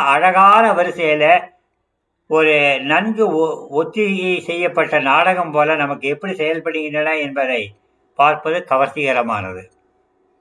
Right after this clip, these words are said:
ஃபெரம் ஃபாஸ் கடுமையான அழற்சிக்கான ஆரம்ப ஆற்றல்,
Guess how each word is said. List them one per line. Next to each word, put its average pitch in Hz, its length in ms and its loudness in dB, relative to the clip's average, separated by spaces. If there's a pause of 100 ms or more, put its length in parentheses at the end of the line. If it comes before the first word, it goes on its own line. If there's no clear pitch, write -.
(480)
ஃபெரம் 220 300 4
ஃபாஸ் 226 340 4
கடுமையான 202 720 2
அழற்சிக்கான 196 680 4 (280)
ஆரம்ப 185 420 4
ஆற்றல், 165 400 2